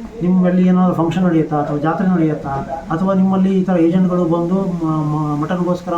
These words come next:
ಮರಿ ತಗೊಂಡು ಹೋಗೋದು ಒಂದು ರೂಢಿ ಇದೆ, ಒಂದು ಇಕೋಸಿಸ್ಟಮ್ ಇದೆ.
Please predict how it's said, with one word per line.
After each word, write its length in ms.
ಮರಿ 140
ತಗೊಂಡು 280
ಹೋಗೋದು 320
ಒಂದು 340
ರೂಢಿ 240
ಇದೆ, 180
ಒಂದು 180
ಇಕೋಸಿಸ್ಟಮ್ 520
ಇದೆ. 140